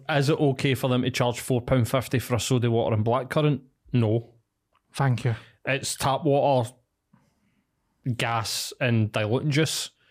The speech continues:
Speaker 1: for fuck's sake.
Speaker 2: Yeah.
Speaker 1: But how much you've reacted to it, I would ask you in the form of a question of, like, how did that, how did that make you feel? No, no, the four fifty,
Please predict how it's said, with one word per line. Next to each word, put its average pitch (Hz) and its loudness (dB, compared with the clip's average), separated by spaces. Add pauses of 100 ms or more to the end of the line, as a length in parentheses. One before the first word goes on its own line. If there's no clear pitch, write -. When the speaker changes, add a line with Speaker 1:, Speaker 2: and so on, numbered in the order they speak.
(400)
Speaker 1:
for - -8
fuck's 131 -4
sake. - -2 (360)
Speaker 2:
Yeah. 113 -2 (380)
Speaker 1:
But 110 -2 (2750)
how 143 2
much 139 0
you've 123 2
reacted 127 0 (220)
to 190 2
it, 220 4 (840)
I 131 0
would 127 2
ask 127 0
you 131 2
in 127 4
the 117 4
form 120 0
of 110 0
a - -16
question 117 2
of, 113 -4
like, 110 0
how 143 0
did 127 0
that, 127 -2 (120)
how 143 2
did 123 -2
that 131 0
make 127 0
you 117 -4
feel? 135 0 (600)
No, 208 2 (380)
no, 147 2
the 156 2
four 139 0
fifty, 123 -2